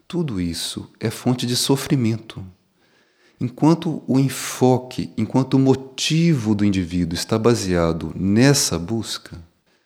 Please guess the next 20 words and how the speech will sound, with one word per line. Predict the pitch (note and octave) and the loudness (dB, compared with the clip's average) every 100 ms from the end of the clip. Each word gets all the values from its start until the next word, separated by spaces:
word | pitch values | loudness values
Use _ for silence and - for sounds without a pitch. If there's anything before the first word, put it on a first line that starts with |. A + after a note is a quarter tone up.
| _ _ _ | _ _ _
ele | - A2 B2 | 0 2 2
está | C3 - A#2 B2 B2 - | -2 -2 0 0 -4 -12
gerando | - G2+ B2 B2+ A#2 C#3 D3 B2+ | -8 0 4 6 6 6 4 2
sofrimento | - G#2 - F2+ F2 F#2+ A2 - - | -2 -4 -4 -2 0 2 0 -4 -4
para | A2+ A#2 | 0 0
si | A#2+ - | 0 -2
mesmo | F#2+ E2+ F#2 G#2+ A2 A#2+ B2 | -2 2 2 2 0 -6 -6
e | G#2+ | -6
para | - A#2+ | -2 -2
os | C3 G2+ | -2 0
outros. | G2+ G2+ G2+ - - - - _ _ _ _ _ _ _ _ _ _ _ _ _ _ _ _ | 0 -2 -8 -14 -14 -14 -16 _ _ _ _ _ _ _ _ _ _ _ _ _ _ _ _
Porque | G#2 - C#3 | -8 -2 0
enquanto | C#3 C#3 D3+ E3+ | 0 2 2 2
o | D3+ | 0
indivíduo | B2+ G#2 A2 G2+ | -2 -2 -2 2
age | G2+ A#2+ B2+ B2 G2+ | 4 4 4 2 0
dessa | F2+ F2+ - | -2 -2 -4
maneira, | E2+ F2 A#2+ A2 D#2+ E2 - _ _ _ - | -4 -4 -2 -2 -4 -8 -12 _ _ _ -2
ele | A#2 A#2+ | 0 0
está | - - A2 A2+ C3 C3+ | -4 -2 0 2 0 -2